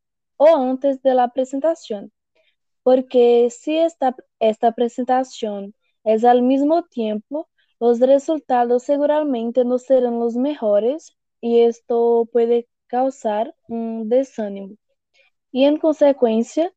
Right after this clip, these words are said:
traumas. Los profesores deberían instruir para un mejor rendimiento y proporcionar materiales para ello también. No con ideas tan obvias,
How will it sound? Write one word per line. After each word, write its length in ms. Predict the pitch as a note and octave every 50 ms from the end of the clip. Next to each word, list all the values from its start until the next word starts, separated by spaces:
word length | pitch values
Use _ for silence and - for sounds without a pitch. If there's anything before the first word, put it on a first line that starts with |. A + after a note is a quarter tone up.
| _ _ _
traumas. 600 | - A#3 G#3 G#3 G3+ G3 - - - - - _ _ _ _ _ _ _ _ _ _ _ _ _ _ _ _ _ _ _ _ _ _ _
Los 200 | - A#3+ C#4+ C#4+
profesores 640 | - F4+ F4 E4+ F4+ F4 E4 - C#4+ C4+ C4+ C4+ B3+
deberían 640 | C4+ C#4 C4 C#4+ D4 D4 C#4 B3 A#3+ A#3 A#3 A#3+ -
instruir 760 | - B3 C#4 D4+ - _ - E4 D#4 C#4+ A#3+ A3+ A#3 B3 E4 - _ _
para 600 | - A#3 A3 G#3+ G#3+ G#3+ G#3+ G#3+ G#3+ G#3+ G#3+ G#3+ - _
un 240 | - A3+ A3+ A3+ A#3
mejor 460 | A#3 A#3 A3+ A3 A3+ A3 G#3+ G#3+ G#3+
rendimiento 960 | G#3+ A3 G#3+ G#3+ A3 A#3 A#3+ A#3+ B3+ B3+ A#3 G#3 G#3 G#3+ G#3 - B3+ D4 E4 _ _ _ _ _ _ _
y 120 | - A3+ A3+
proporcionar 840 | - C#4 D4 C#4+ D4+ D#4 D#4+ D#4 - - D#4+ D#4 C4+ A#3 A3+ A3 A#3
materiales 800 | A#3 A#3 - C4 B3+ B3+ C#4+ C4+ A3+ G#3+ G#3+ G#3+ A3+ A#3+ A#3+ -
para 280 | _ B3 A#3 A#3+ A#3+
ello 220 | A#3 A3+ A3 A3+ A3+
también. 500 | - D4 D4+ E4 C#4+ A3+ G3+ F#3+ - G#3 _ _ _ _ _ _ - - _ _ _ _ _ - - - - - - - - B3+
No 160 | C4+ C#4+ C#4+
con 320 | - E4 D#4 D#4 D#4 - -
ideas 440 | - B3+ B3+ A#3 B3 B3 B3 A#3+ -
tan 220 | _ - C#4+ D4+ D4
obvias, 560 | B3 A3 G#3 G#3 G#3 G#3 A#2 A3 - -